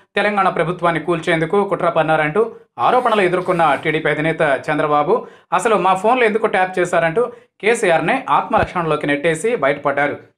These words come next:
ఇప్పుడు సరిగ్గా ఏపీలో జగన్ పైన అవే ఆరోపణలతో చంద్రబాబు చెలరేగిపోతున్నారు. అంతేకాదు, ప్రతిపక్షంతో పాటు న్యాయ వ్యవస్థను, పాత్రికేయులను కూడా ఇందులోకి లాగుతున్నారు. దీంతో ఈ వ్యవహారం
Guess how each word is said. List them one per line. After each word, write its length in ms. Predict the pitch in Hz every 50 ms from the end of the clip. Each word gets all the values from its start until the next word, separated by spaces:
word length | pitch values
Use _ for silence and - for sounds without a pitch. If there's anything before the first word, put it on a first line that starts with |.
| _ _
ఇప్పుడు 300 | - 180 180 202 190 175
సరిగ్గా 600 | 160 - 202 202 220 202 190 220 202 170 135 123
ఏపీలో 500 | 123 131 135 143 143 165 175 202 233 226
జగన్ 360 | 156 131 143 139 165 175 180 202
పైన 400 | 190 196 202 226 214 143 120 - -
అవే 220 | 135 139 170 214 233
ఆరోపణలతో 840 | - 135 143 175 196 190 190 185 175 170 170 160 170 160 240 - - -
చంద్రబాబు 460 | 156 165 170 165 165 156 151 196 247 240 214
చెలరేగిపోతున్నారు. 720 | 165 170 175 180 170 147 - 156 147 - 151 151 147 127 104 - - _ _ _ _ _ _
అంతేకాదు, 460 | 160 180 196 240 233 233 220 202 175 139
ప్రతిపక్షంతో 680 | - - 156 135 151 160 180 160 - 185 170 156 170
పాటు 400 | 160 175 170 170 170 233 247 240 - - _ _ _ -
న్యాయ 260 | 139 135 151 190 220
వ్యవస్థను, 600 | 226 190 165 180 185 185 208 190 208 247 247 247 - -
పాత్రికేయులను 560 | 156 147 165 - 202 180 180 175 170 170 165 160
కూడా 340 | - 175 170 165 135 113 - - - _ _ -
ఇందులోకి 360 | 151 180 196 190 180 - 175
లాగుతున్నారు. 720 | 156 151 151 147 147 147 147 139 123 110 - - _ _ _ _ -
దీంతో 420 | 139 156 170 180 214 220 240 226 -
ఈ 120 | 151 151 147
వ్యవహారం 540 | 139 151 165 165 156 185 185 214 240 233